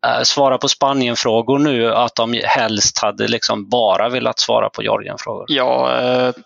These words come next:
Speaker 2: tror att, eh, de fattar varför vi ställer frågorna. Alltså, vissa av de här spelarna, eller många av de spelarna, hinner vi ju inte ställa frågor till, eh, innan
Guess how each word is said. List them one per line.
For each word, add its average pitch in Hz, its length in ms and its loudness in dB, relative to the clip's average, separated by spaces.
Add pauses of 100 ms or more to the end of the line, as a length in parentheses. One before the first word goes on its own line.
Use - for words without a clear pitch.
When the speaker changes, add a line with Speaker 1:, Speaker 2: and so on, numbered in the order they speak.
(240)
Speaker 2:
tror 120 320 0
att, - 400 -6
eh, 117 600 0
de 123 200 -2
fattar 123 800 -2
varför 127 320 -2
vi 117 100 -2
ställer 117 320 -2
frågorna. 127 360 0
Alltså, 127 680 -2
vissa 127 240 -2
av 123 80 -2
de 135 120 0
här 127 60 0
spelarna, 123 320 -2
eller 120 100 -4
många 120 260 -2
av 131 80 0
de 127 60 -6
spelarna, 127 320 -2
hinner 123 280 -4
vi 117 140 -2
ju 120 100 -2
inte 120 480 -2 (460)
ställa 120 300 -2
frågor 131 300 -2
till, 117 360 -6
eh, 120 240 0
innan 113 360 -4